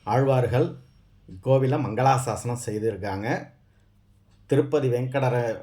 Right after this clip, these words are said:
வெங்கடேச பெருமாளுக்கு இவர் அண்ணன்முறை, ஸ்ரீனிவாச பெருமாள். சுவாமி பெயர் வெங்கடாச்சலபதி, தாயார் பெயர் பூமாதேவி. மார்க்கண்டேய மகரிஷிக்கு மகாலட்சுமி குழந்தையா பிறக்கிறப்போ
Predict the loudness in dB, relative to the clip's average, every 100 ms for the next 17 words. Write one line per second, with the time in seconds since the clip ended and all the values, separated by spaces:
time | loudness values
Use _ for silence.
0 | -10 -4 -2 0 0 -2 -2 -2 -4 -2
1 | -2 0 -2 -4 -6 -6 -6 -6 -10 _
2 | _ _ _ 0 2 2 0 -2 -6 -8
3 | -8 -12 -16 _ -20 -20 -18 -8 -4 -4
4 | -2 -2 -2 -4 -4 0 2 2 0 -6
5 | -6 -8 -6 -4 -2 -2 -4 -6 -6 -6
6 | -4 -4 -6 -6 -8 -16 _ _ _ _
7 | _ _ _ -6 -4 -2 -2 0 0 -2
8 | -2 -6 -8 -10 -8 -4 -2 0 0 -2
9 | -4 -6 -6 -8 -6 -2 -2 -2 -4 -6
10 | -8 -6 -6 -6